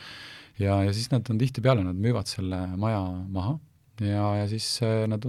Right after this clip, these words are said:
tahavadki saada endale näiteks mingisugust, äh, väikest, mugavat, äh, korterit, äh, mis ei asu kuskil kõrgel korrusel. Ja, et oma vanaduspõlve siis, ähm, äh, mööda saata nagu rahulikult, et, et siis,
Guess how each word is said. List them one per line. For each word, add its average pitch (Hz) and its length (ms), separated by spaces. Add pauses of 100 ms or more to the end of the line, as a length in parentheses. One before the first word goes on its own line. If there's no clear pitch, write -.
(200)
tahavadki 123 480
saada 117 300
endale 92 260
näiteks 104 320
mingisugust, 95 580
äh, 98 140
väikest, 117 640 (500)
mugavat, 104 760 (240)
äh, 98 340
korterit, - 760
äh, 98 140
mis 98 200
ei 98 120
asu 127 240
kuskil 92 320
kõrgel 110 320
korrusel. 110 440 (720)
Ja, 98 200 (140)
et 95 240
oma 95 480
vanaduspõlve 101 640
siis, 87 300
ähm, 92 480
äh, 113 640
mööda 113 360
saata 92 400
nagu 92 300
rahulikult, 95 540
et, - 240
et - 200
siis, 101 140